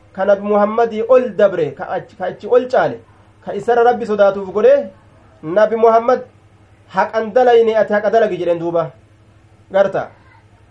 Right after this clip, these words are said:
ormi Kawaarijaadhaa deemanii, deemanii ibaadaa isaanii keessatti, "Nuti nabiyyiillee ni caallaa," ka jedhan tokko qaban jechuu. Haala namticha saniitirraa yeroo fudhanne jechuu duuba. Khaxaa irratti eegan jechuu nabii guddaa.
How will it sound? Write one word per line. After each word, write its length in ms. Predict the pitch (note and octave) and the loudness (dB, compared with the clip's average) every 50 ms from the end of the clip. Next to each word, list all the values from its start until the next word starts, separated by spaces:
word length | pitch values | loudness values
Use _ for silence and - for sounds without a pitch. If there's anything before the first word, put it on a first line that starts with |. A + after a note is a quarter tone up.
| _ _ _ _ _ _ - | _ _ _ _ _ _ -2
ormi 240 | E3 F#3+ G3 G#3+ G3+ | -2 0 0 0 0
Kawaarijaadhaa 720 | G#3 G#3 G3+ F#3+ F#3+ F3+ F#3 F#3 F#3+ G#3 A#3+ B3+ A3 - - _ _ _ _ _ _ _ _ _ _ _ _ _ _ _ _ _ _ - - D3 | 2 2 2 2 0 0 0 0 2 0 0 -2 -4 -8 -16 _ _ _ _ _ _ _ _ _ _ _ _ _ _ _ _ _ _ -20 -12 -8
deemanii, 460 | F3 F#3+ G3+ G3+ G#3+ A3 A#3 B3+ A#3+ | -4 -2 0 2 2 0 0 0 2
deemanii 400 | A3+ A#3+ A#3+ A#3 A#3 A#3 B3 A#3+ | 4 4 6 4 2 2 -2 -2
ibaadaa 340 | A3+ A3 A3 A3 G#3+ A#3+ B3 A#3 | 0 2 2 4 4 4 2 2
isaanii 300 | A#3 A3 A3 A3+ A#3 B3 | 2 2 2 2 2 2
keessatti, 580 | G#3 A3+ A3+ A3+ A#3+ A#3 - C4+ C#4 B3+ A3 - - _ _ _ _ - _ _ _ _ _ _ _ | 2 2 2 2 0 0 -2 -6 -10 -10 -12 -14 -18 _ _ _ _ -20 _ _ _ _ _ _ _
"Nuti 360 | D#3+ D#3 F3 G3 G3+ G3+ A3 G#3+ | -12 -6 -6 -6 -4 -4 0 2
nabiyyiillee 680 | G#3+ G#3+ G#3 A3 A3 G#3+ A#3 B3+ B3+ B3 B3 B3+ A#3+ | 2 2 2 -2 -6 -8 -8 -8 -2 2 2 4 4
ni 100 | A#3+ B3 | 2 0
caallaa," 760 | - A#3 A3 G#3+ G#3+ G#3+ G3+ G3 F#3 E3+ D#3+ D3+ D3 C#3+ C3+ | 0 0 2 2 0 2 0 0 2 2 0 0 0 -2 -4
ka 180 | C3 E3+ F#3 F#3+ | -4 -4 -4 0
jedhan 340 | G3+ A#3 A#3 A#3 A3 G#3 | 0 2 2 2 0 0
tokko 280 | - A#3 A3+ A3+ A#3 A#3 | 0 0 2 2 2 2
qaban 240 | A3+ G3+ F#3+ F#3 F#3+ | 2 2 2 0 0
jechuu. 300 | F#3+ F#3 - - B2+ - _ _ _ _ _ _ _ _ _ - - - _ _ _ _ _ _ _ _ _ - D#3 | -2 -6 -10 -12 -18 -20 _ _ _ _ _ _ _ _ _ -20 -20 -20 _ _ _ _ _ _ _ _ _ -8 -2
Haala 220 | F3 G3+ G#3+ A3 | 0 0 0 0
namticha 300 | G#3+ G3+ - F3+ - F#3 | -2 -4 -6 -10 -8 -6
saniitirraa 380 | G3 G#3 G3+ F#3+ F#3+ F#3+ F3 D#3+ | -4 -4 -4 -4 -4 -2 0 0
yeroo 180 | D#3 E3 D#3+ | 2 0 0
fudhanne 260 | D3+ D3+ C#3+ C#3 C#3 C3+ | -2 -6 -8 -8 -10 -12
jechuu 160 | - C3 B2 | -12 -16 -16
duuba. 240 | C3+ C3+ C3 B2 - - _ _ _ _ _ _ _ _ _ _ _ _ - | -14 -12 -12 -12 -12 -14 _ _ _ _ _ _ _ _ _ _ _ _ -2
Khaxaa 300 | G3+ G#3+ G#3+ B3 B3+ A#3+ | -2 0 0 2 2 2
irratti 260 | A3+ A3+ A#3 A3+ A3 | 2 2 0 0 -4
eegan 220 | G3+ F#3+ F#3 F3+ F#3 | -4 -2 -2 -2 -4
jechuu 240 | G3 F3+ - F3 E3+ | -4 -8 -6 -4 -4
nabii 180 | E3+ E3 E3+ | -2 -4 -4
guddaa. 360 | D#3 D#3 D3+ C#3+ D#3 D3+ - | -6 -8 -6 -4 -4 -4 -4